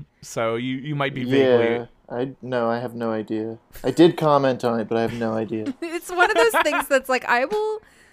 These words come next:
Speaker 3: I will touch this from a distance, but I am not going to let it suck me in. So all I saw was at Real Craft Mayo. If you or a loved
Speaker 1: How all
Speaker 3: one,
Speaker 1: good tweets start.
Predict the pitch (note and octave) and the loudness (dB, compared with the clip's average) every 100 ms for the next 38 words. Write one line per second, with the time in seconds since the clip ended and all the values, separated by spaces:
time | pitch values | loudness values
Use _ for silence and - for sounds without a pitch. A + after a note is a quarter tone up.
0 | _ _ - A3 C#4 D#4+ - B3 B3+ B3+ | _ _ -2 0 0 -2 -4 -6 -4 -10
1 | A3+ B3 A3 G#3 F3+ F3 - F#3 F3+ - | -6 -6 -4 -4 -4 -6 -6 -8 -8 -8
2 | F3 F3 E3+ F#3 E3+ A#3+ - F3 F3 F3 | -6 -4 0 0 2 0 0 -2 0 -2
3 | F3+ A#3 G3+ G#3+ F#3 E3+ - A3+ - A3+ | -2 -2 0 2 0 0 0 -2 -2 -4
4 | G3+ F#3 F3+ F3 F#3+ _ _ _ _ - | -2 -2 -4 -6 -12 _ _ _ _ -4
5 | C#4 A#3+ C#4+ A4+ F3+ G3 A3 - G3 F3+ | 0 4 4 4 4 2 2 0 0 0
6 | E3+ E3 F3+ _ _ _ _ - _ _ | 0 -4 -8 _ _ _ _ -20 _ _
7 | _ - G#3+ G#3+ F#3+ - - G#3+ B3+ D#4 | _ -8 -2 0 -2 -8 -4 -2 -2 -4
8 | A3+ G#3+ B3 B3+ - A3+ G#3 G#3+ - G#3 | -6 -2 0 -2 -4 -4 -2 -4 -6 -4
9 | G#3 F3+ D#3 D3+ F#3+ - _ _ _ _ | -2 -2 -4 -6 -8 -12 _ _ _ _
10 | _ - F#3+ - - - G#3+ A3+ A3+ C4+ | _ -6 -6 -6 -14 -8 -8 -4 -2 0
11 | D4+ C#4+ A#3 G3+ A3 A3+ G3 G3 G3+ F3+ | 2 2 2 2 2 2 4 4 4 0
12 | F3 F3+ D#3+ C#3+ - - C3 B2 | -2 -2 -4 -4 -6 -2 0 -2